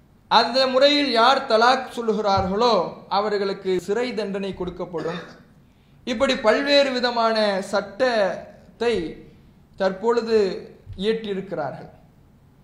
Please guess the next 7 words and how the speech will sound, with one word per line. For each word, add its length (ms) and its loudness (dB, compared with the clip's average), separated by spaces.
முத்தலாக் 720 4
என்பது 240 2
இஸ்லாத்தில் 600 -2
இல்லாத 340 4
ஒன்றுதான், 420 -2
அதில் 220 -4
எந்த 140 0